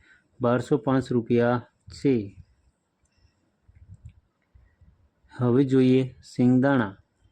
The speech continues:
સિંગદાણાના જે ભાવ છે તેરસો પચાસ રૂપિયાથી લઈ પંદરસો પચીસ રૂપિયા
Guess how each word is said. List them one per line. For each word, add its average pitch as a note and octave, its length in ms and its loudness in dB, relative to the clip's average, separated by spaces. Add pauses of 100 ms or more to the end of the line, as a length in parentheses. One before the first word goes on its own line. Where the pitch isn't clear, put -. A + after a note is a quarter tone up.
(180)
સિંગદાણાના C3+ 720 0
જે B2+ 140 2
ભાવ B2 220 2
છે B2 440 0 (460)
તેરસો C3+ 340 0
પચાસ C#3+ 420 -4
રૂપિયાથી C3+ 420 0
લઈ C#3 280 2 (560)
પંદરસો C#3 500 0
પચીસ B2+ 400 -2
રૂપિયા A#2 520 0